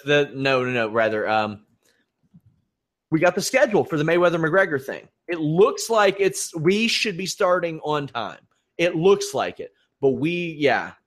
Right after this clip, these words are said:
as you, sorry to cut you off, but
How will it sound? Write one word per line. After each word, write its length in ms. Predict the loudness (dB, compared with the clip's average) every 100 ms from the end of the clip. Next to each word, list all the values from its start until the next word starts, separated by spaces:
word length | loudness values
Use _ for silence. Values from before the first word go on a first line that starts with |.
| -4
as 200 | -4 -2
you, 140 | -6
sorry 380 | -6 0 2 2
to 60 | -2
cut 240 | -4 -4
you 140 | -2 -2
off, 340 | -2 -4 -14 _ _ _ _
but 360 | 0 2 2